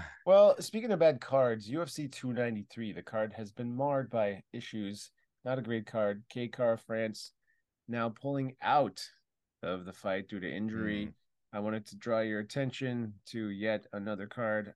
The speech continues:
Speaker 1: I know that we have this title fight on here, but I just think, feel like this is a very weak card for a, a pay-per-view, you know?
Speaker 2: Well, I
Speaker 1: Mm.
Speaker 2: like the top two fights. I like Adesanya and Strickland. I
Speaker 1: This
Speaker 2: like
Speaker 1: is,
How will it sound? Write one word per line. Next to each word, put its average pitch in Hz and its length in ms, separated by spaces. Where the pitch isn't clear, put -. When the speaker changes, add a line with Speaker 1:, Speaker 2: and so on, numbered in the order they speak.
Speaker 1:
I 104 140
know 113 180
that 107 200
we 101 140
have 104 240
this 98 320
title 107 260
fight 101 260
on 95 160
here, 95 240
but 92 200
I 131 120
just 147 240
think, 139 180
feel 135 200
like 113 200
this - 180
is 110 120
a 104 60
very 98 340
weak 92 260
card 92 340
for 90 360
a, 87 120
a 95 40
pay-per-view, 135 680
you 104 80
know? 101 260
Speaker 2:
Well, 165 120
I 185 80
Speaker 1:
Mm. 190 40
Speaker 2:
like 247 160
the 160 120
top 165 340
two 120 180
fights. 107 600
I 101 60
like 123 180
Adesanya 127 600
and 107 80
Strickland. 113 800
I 101 60
Speaker 1:
This 151 120
Speaker 2:
like 196 100
Speaker 1:
is, 117 140